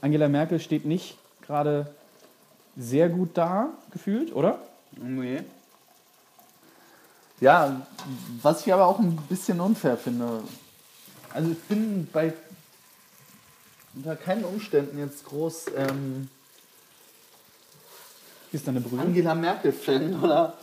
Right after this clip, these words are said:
Speaker 2: Aber ich finde, s-, man hätte die, das ganze Ding schlechter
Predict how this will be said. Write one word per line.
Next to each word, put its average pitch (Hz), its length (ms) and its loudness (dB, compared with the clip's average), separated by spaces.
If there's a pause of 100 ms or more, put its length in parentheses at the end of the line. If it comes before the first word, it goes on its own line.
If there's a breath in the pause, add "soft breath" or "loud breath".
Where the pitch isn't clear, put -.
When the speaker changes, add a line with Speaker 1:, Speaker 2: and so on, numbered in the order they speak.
(320 loud breath)
Speaker 2:
Aber 147 160 6
ich 139 60 2
finde, 190 360 2
s-, 135 500 -6
man 143 220 -2
hätte 143 260 -6
die, 139 540 -2 (300)
das - 160 -20
ganze 135 260 -4
Ding 135 400 -4
schlechter 120 720 -4